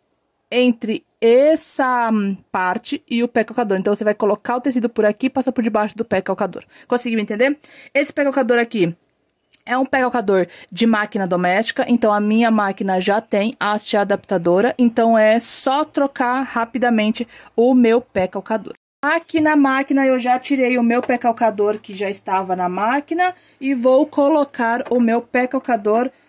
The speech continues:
de bainha invisível. Coloquei aqui rapidinho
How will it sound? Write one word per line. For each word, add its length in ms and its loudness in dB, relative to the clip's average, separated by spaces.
de 220 -4
bainha 600 0
invisível. 1300 -6
Coloquei 440 -2
aqui 360 -2
rapidinho 880 -4